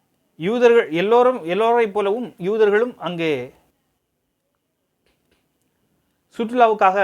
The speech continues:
வ-, வருகிறார்கள் என்றுதான் அங்கே சொல்லியிருக்கிறார். எல்லோருக்கும், எல்லா தேச-, எல்லா தேசத்திற்கும் அல்லது எல்லா மத சம்பந்தமான மக்களுக்கும் எல்லா நாட்டிலும்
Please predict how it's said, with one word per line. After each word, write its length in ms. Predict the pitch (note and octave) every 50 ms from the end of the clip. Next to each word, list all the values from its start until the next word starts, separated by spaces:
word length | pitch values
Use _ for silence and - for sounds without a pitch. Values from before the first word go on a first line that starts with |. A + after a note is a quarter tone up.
| F3+ D#3 C3 B2 - _ _ _ _ _ _ _ _
வ-, 140 | D#3+ F#3 - _ _ _ _
வருகிறார்கள் 600 | - D3+ D#3+ F3 E3+ D#3+ D3+ C3+ A#2 B2+ C#3 C3 A2 - _ _ _ _ _ -
என்றுதான் 420 | C#3+ C#3+ D3 C#3+ D#3 F3+ G3+ F#3 C#3 _ _
அங்கே 280 | _ D3 D3 D3 C#3+ C3+ A#2+
சொல்லியிருக்கிறார். 600 | - D#3+ D3+ C#3+ C#3+ C3 A2+ - A#2+ A2 G2 - _ _ _ _ _ _ _ _ _ _ _ _ _ _ _ _ _ _ _ _ _ _ _ _ B5+ _ _ A#5 _ _ _ _ _ _ _ _ _ _ _ _ _ _ _ _ _ _ _ _ _ _ _ _ _ _ _ _ _ _ -
எல்லோருக்கும், 640 | C3+ D#3 F#3+ A3 B3 B3+ C4 A3+ C4 C#4 C#4 C4 F#3+ - _ _ _ _ _ _ _ _ -
எல்லா 260 | D3 D#3+ F#3 A3 B3 A#3
தேச-, 320 | A3 A3+ A#3 - A3+ - -
எல்லா 280 | D#3+ F#3 G3+ A3+ A#3 A#3 A3+ G#3+ F#3+
தேசத்திற்கும் 720 | F#3 G#3 G#3+ G#3+ A3 G3+ G3+ G3+ F#3 F#3 - A#3+ A#3+ A#3 - - _ _
அல்லது 280 | - F3 F#3+ G3 F#3
எல்லா 280 | F3+ F3 F#3 G#3 A3+ A3+ G#3+
மத 220 | F#3+ F#3 F#3 G3 A3 A3 G#3+ G3+ F#3+ D#3+ - _ _ _ _ _ _ _ _ _ _ _ _ -
சம்பந்தமான 640 | F#3 F#3+ G#3 G3+ G#3 G#3+ G#3 G#3 G#3 G#3 G3+ F#3+ E3+
மக்களுக்கும் 600 | E3+ E3+ E3+ - F#3 F3 F3 - A#3 A#3+ A3+ F3+ D3+ _ _ _ _ _ _ _ _ _ _ _ _ -
எல்லா 260 | E3 F#3 G#3 A3+ A#3 A#3
நாட்டிலும் 500 | G#3+ G3 G3 F#3 F3 F#3 F#3+ A3 B3 B3